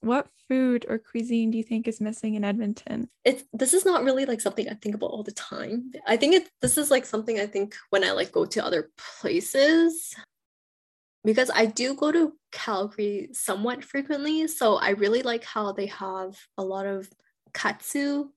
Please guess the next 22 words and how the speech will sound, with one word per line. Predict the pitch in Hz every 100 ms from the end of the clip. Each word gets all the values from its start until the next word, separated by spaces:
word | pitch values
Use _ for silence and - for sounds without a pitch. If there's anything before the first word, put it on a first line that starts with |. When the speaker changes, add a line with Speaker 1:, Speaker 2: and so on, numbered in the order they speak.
| _ _
Speaker 2:
places. | - 277 - 311 330 320 - - - - 453 - -
Um, | 202 196 196
so, | -
like, | 202 165 - _ _ -
fried, | 160 165 - _ _ _ -
uh, | 185 214 208 _ -
pork | 202 214 _ _ _ _
or | 190 185 233 _
chicken. | - 247 381 - _
They | 208
have, | 214
like, | 202 196 196
really | 185 185
good | 170
spots | - - -
for | - 202
that. | 165 214 262 - - - - -
Definitely | 208 214 233
wish | 196 185 - -
we | 202
have | 196 175 - - _ _ -
more | 196 180 180 208